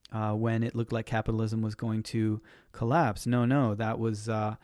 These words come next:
just, uh, you know, some kind of demonic force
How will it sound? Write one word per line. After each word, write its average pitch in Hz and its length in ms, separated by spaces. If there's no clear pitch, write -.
just, 117 640
uh, 110 520
you 113 100
know, 104 280
some 151 180
kind 156 180
of 123 100
demonic 135 460
force 135 640